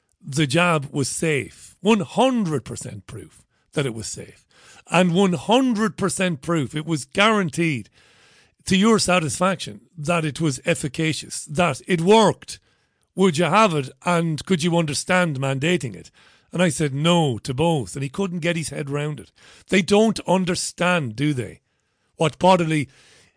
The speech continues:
autonomy, what bodily integrity means. It means the right to say, "Listen, I and I alone will determine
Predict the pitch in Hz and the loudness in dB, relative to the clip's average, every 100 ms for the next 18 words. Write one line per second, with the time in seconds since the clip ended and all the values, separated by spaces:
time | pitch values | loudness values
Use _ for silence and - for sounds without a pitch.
0 | - 175 165 180 185 170 147 151 127 120 | 0 2 4 4 4 4 2 2 0 4
1 | 175 160 143 139 147 - 170 147 143 143 | 4 4 0 -2 -4 -2 -2 0 -4 -4
2 | 131 143 180 156 95 - - _ _ _ | -2 -2 0 -2 -6 -12 -20 _ _ _
3 | 175 175 170 202 254 233 156 - 180 160 | -4 -4 0 2 4 2 0 0 0 2
4 | 190 196 131 - 143 - 180 175 170 226 | 2 2 -2 -6 -6 -2 0 0 0 0
5 | 285 - 285 262 233 170 120 - _ _ | 0 0 4 6 4 0 -4 -10 _ _
6 | _ _ 196 240 254 208 160 165 170 202 | _ _ 4 6 6 2 -2 -2 2 2
7 | 214 185 185 226 214 170 165 156 147 175 | 4 4 4 6 6 4 0 0 0 2
8 | 196 185 147 143 | 4 4 0 -2